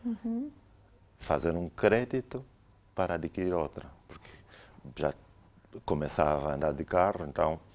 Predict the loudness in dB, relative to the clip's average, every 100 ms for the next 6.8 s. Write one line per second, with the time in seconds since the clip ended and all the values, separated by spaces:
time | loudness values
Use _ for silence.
0 | -20 -20 -14 -8 -4 0 0 0 -2 -2
1 | -6 -10 -10 -4 -4 0 0 0 -2 -12
2 | -20 -20 -20 -20 -8 -4 0 2 2 0
3 | -2 -4 -4 -4 -4 -10 -20 -20 -20 -20
4 | _ -20 -20 -20 -20 _ -20 -8 -6 -6
5 | -6 -8 -4 -2 -2 -4 -4 -2 0 0
6 | 0 -4 -2 0 0 0 -4